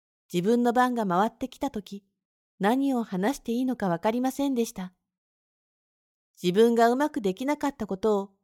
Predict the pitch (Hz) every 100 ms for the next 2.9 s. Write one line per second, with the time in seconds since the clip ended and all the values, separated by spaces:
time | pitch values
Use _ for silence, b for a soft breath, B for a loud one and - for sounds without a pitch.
0 | - 185 269 - 294 294 294 311 - 202
1 | 196 202 185 _ _ _ - 175 - 233
2 | - - 226 202 214 226 - 208